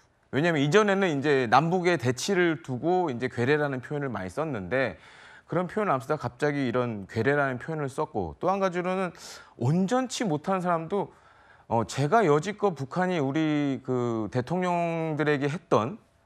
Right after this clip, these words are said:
다양한 그 욕설들이 있습니다. 사-, 차마 이제 방송에서 말씀 못 드리겠는데 그래도 그 중에서는 가장, 가장 평범한 표현이 아니었나. 아, 그런데 북한이 그럼 갑자기 왜 이런 표현까지 써가면서 이렇게 우리 윤 대통령을 비난할까라고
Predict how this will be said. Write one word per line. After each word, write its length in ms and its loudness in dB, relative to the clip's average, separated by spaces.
다양한 600 4
그 400 2
욕설들이 400 -2
있습니다. 240 -6
사-, 80 -6
차마 260 0
이제 100 -2
방송에서 440 0
말씀 280 -2
못 160 -6
드리겠는데 640 -2
그래도 240 0
그 160 -2
중에서는 360 0
가장, 520 2
가장 300 0
평범한 420 0
표현이 300 -2
아니었나. 800 -2
아, 220 6
그런데 440 2
북한이 320 0
그럼 200 0
갑자기 320 -4
왜 320 6
이런 400 2
표현까지 460 0
써가면서 520 2
이렇게 220 -2
우리 360 0
윤 120 2
대통령을 460 -2
비난할까라고 760 -4